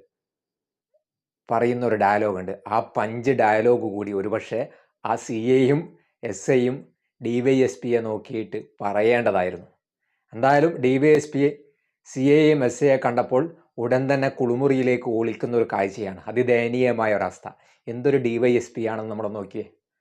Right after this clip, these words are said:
നമ്മുടെ നാട്ടിലെ ഡി വൈ എസ് പിൻ്റെ ഒരു ഗതികേട്.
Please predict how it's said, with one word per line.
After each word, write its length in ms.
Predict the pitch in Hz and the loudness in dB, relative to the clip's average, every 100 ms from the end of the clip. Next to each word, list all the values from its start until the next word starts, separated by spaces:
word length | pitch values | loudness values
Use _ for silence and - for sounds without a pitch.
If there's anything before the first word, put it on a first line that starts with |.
| _ _ _ _ - | _ _ _ _ -16
നമ്മുടെ 380 | 104 117 127 - - | -6 0 0 0 -6
നാട്ടിലെ 440 | 131 117 113 120 120 | -8 -6 -4 -4 -4
ഡി 220 | 113 110 | -2 -2
വൈ 140 | 117 120 | 2 2
എസ് 120 | 110 - | 0 -6
പിൻ്റെ 160 | 113 | -6
ഒരു 100 | 104 | -6
ഗതികേട്. 600 | 98 104 104 104 113 107 | -4 -6 -6 -2 0 0